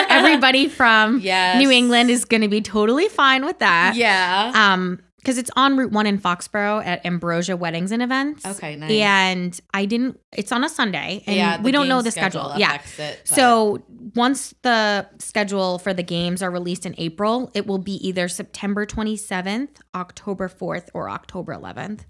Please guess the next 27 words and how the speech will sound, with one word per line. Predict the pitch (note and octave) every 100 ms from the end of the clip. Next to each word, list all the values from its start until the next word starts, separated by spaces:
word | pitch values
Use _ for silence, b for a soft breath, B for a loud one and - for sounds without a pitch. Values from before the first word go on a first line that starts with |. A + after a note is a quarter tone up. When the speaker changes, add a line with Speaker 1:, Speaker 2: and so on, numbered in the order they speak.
| -
Speaker 2:
Awesome. | A#3+ A#3 -
Speaker 1:
So | A#3
right | B3 C4+
now | G#3+ F#3+
it's | F#3+
just | G3
Speaker 2:
Sometime | C4 -
Speaker 1:
kind |
of | F3+
Speaker 2:
in |
the | F3
Speaker 1:
like, | E3
Speaker 2:
fall, | D3+ C#3+ C#3+
though. | B3+
Speaker 1:
yeah, | D#3+ C3+ D3+
exactly. | G3 F#3 D#3+ F3 E3+
Like | F3
between | G3 - C4+
those | A#3 A3+
three | A3+ G#3
dates | F#3+ F#3+
for | - F#3+
planning | - F#3+ F3+ F3+
purposes, | F3+ F3 F3+ E3+ E3+ - B B
Speaker 2:
Mm-hmm. | G#3 F3
Speaker 1:
um, | D#3 D3 D#3+
like | D#3+ -